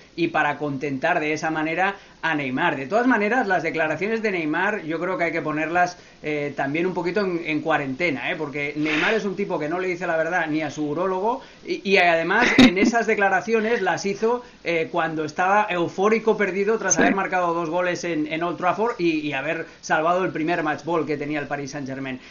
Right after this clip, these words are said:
Speaker 1: Eh, deportivamente no tiene ni pies ni cabeza. Como decía Moy, dejar ir a un chico que tiene veintidós años, que todavía no los ha, ha cumplido, que los cumple esta semana que viene, creo, eh, Kylian Mbappé,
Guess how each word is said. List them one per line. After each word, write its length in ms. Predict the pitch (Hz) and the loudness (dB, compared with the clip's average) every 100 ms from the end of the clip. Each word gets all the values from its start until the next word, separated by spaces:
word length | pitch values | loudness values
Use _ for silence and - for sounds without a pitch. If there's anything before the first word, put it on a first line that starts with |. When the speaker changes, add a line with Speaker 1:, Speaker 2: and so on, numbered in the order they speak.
| - | -8
Speaker 1:
Eh, 160 | 160 170 | -4 -4
deportivamente 1000 | 175 190 202 - 262 262 233 240 262 269 - | -2 0 2 2 2 4 2 2 2 0 0
no 220 | 196 226 | 0 2
tiene 220 | 226 240 | 2 2
ni 140 | 202 170 | 2 2
pies 220 | 202 196 | 2 2
ni 100 | 180 | 2
cabeza. 400 | 160 170 143 127 | 0 -2 -4 -6
Como 140 | 143 | -4
decía 320 | 156 151 202 | -4 0 0
Moy, 260 | 185 214 226 | 2 4 2
dejar 320 | 170 151 196 | 0 0 0
ir 220 | 196 165 - - - | 0 -4 -10 -16 -4
a 100 | 165 | 0
un 160 | 202 | 0
chico 300 | 202 226 190 | 0 -2 -2
que 100 | 160 | -2
tiene 220 | 175 214 160 | 2 2 2
veintidós 580 | 180 175 170 170 202 | 2 0 2 2 2
años, 380 | 196 190 220 262 | 2 2 0 -4
que 140 | - 147 | -6 -8
todavía 360 | 131 143 208 | -4 0 2
no 80 | 247 | 2
los 120 | 165 | 2
ha, 160 | 175 156 160 | 0 0 -4
ha 100 | 156 | -4
cumplido, 460 | 160 135 170 208 202 | -2 0 2 2 0
que 60 | |
los 100 | 160 | -2
cumple 240 | 175 170 180 | -4 -4 -2
esta 180 | 180 | -2
semana 240 | 160 160 156 | -2 -4 -2
que 100 | 151 | -2
viene, 220 | 180 170 | -2 -2
creo, 300 | 165 185 214 | -2 -2 -2
eh, 140 | 160 | -4
Kylian 340 | 175 175 165 160 | -4 -2 -2 -2
Mbappé, 400 | 151 151 220 | -2 -2 -2